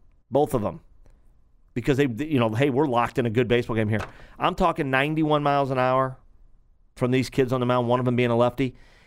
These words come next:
You would think at fifteen, some kid out there throwing ninety-one with a slider or curveball or breaking pitch, off-speed pitch. Yeah, you, how are you gonna have a chance? These kids are squaring balls up. But let me tell you something where it comes from.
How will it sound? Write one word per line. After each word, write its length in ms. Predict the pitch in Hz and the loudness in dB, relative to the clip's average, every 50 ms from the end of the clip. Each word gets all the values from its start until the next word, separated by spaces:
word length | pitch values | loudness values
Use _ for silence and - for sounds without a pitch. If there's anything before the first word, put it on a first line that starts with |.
| - - - _ - | -20 -20 -20 _ -8
You 160 | 135 160 240 277 | -4 -2 0 0
would 160 | 269 - - | 0 0 0
think 180 | 202 196 156 | 0 0 0
at 140 | 165 135 - | 0 0 0
fifteen, 420 | - 165 156 - - 151 139 127 117 | 0 0 0 0 0 0 0 0 0
some 220 | - 175 190 196 | 0 0 -2 0
kid 180 | - - 165 156 | 0 0 2 2
out 120 | 143 131 | 2 2
there 120 | - 131 | 0 -2
throwing 280 | 123 - 135 120 117 113 | 0 0 0 0 2 2
ninety-one 580 | 113 113 113 117 117 117 107 110 113 113 110 110 | 2 2 2 2 2 2 2 2 2 2 2 2
with 80 | 104 | 2
a 80 | 101 98 | 0 -2
slider 540 | - - 107 104 107 107 107 101 107 104 98 | -2 0 2 2 4 4 2 2 0 0 -2
or 60 | 92 | -2
curveball 340 | - - 107 107 107 92 104 | -2 0 0 0 0 2 2
or 180 | 107 107 104 | 2 2 2
breaking 380 | 90 92 107 107 - - 107 101 | 2 0 0 0 -2 -4 -6 -2
pitch, 240 | - 113 107 - - | 0 -2 0 0 0
off-speed 320 | 107 104 - - 110 101 | -2 -2 -2 -4 -4 -2
pitch. 180 | - 113 - - - - - - - - | -2 -4 -4 -6 -14 -20 -20 -20 -20 -10
Yeah, 140 | - 403 427 | -6 -4 -2
you, 380 | 339 277 339 403 427 285 302 302 | -2 0 2 2 2 2 2 0
how 160 | - - 403 | 0 0 0
are 120 | 427 466 | 2 2
you 140 | 440 320 302 | 0 0 0
gonna 220 | 226 240 220 202 175 | 2 2 2 2 2
have 180 | 196 190 160 | 2 2 0
a 60 | 160 | 0
chance? 340 | 156 - - 170 165 160 - 151 117 - - - - - | 0 0 0 0 0 0 -2 -4 -6 -6 -12 -20 -10 -6
These 180 | - 480 - - | -4 -4 -2 0
kids 180 | - 370 - 277 | 0 0 2 0
are 60 | 277 | -2
squaring 360 | - - - 269 277 269 254 | -4 -2 0 0 0 2 2
balls 300 | 233 240 247 262 262 214 | 2 2 2 0 0 2
up. 260 | 175 120 - - - - - - - - - - _ - - _ _ _ _ _ _ _ - _ _ _ _ _ _ _ _ _ _ _ _ _ _ _ _ _ _ _ _ _ _ _ _ _ _ _ | 0 0 0 -2 -8 -20 -20 -20 -20 -20 -20 -20 _ -20 -20 _ _ _ _ _ _ _ -20 _ _ _ _ _ _ _ _ _ _ _ _ _ _ _ _ _ _ _ _ _ _ _ _ _ _ _
But 100 | - 139 | -2 0
let 80 | 190 226 | 0 0
me 60 | 240 | 0
tell 160 | - 190 180 | 2 2 2
you 60 | 170 | 2
something 240 | - - 127 92 120 | 2 0 -2 0 2
where 100 | 120 120 | 0 0
it 60 | 104 - | 2 0
comes 200 | 123 117 113 - | 0 0 0 -2
from. 260 | - 110 92 90 | -2 -2 -4 -4